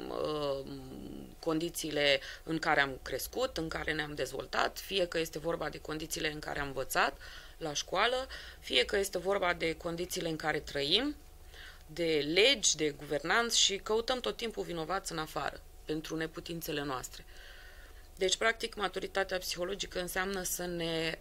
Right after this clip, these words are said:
uh, asumăm, uh, toate faptele noastre, toate, toată viața noastră, dacă se poate, și, uh, după părerea mea, și nu doar a mea,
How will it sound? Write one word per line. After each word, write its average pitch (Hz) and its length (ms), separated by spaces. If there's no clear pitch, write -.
uh, 143 800
asumăm, 160 640
uh, 156 520
toate 180 380
faptele 170 520
noastre, 180 440
toate, 165 720
toată 170 400
viața 202 380
noastră, 165 360
dacă 147 240
se - 120
poate, 220 380
și, 294 500
uh, 175 600
după 226 340
părerea 185 400
mea, 190 240
și - 180
nu 208 120
doar 180 200
a 160 80
mea, 185 320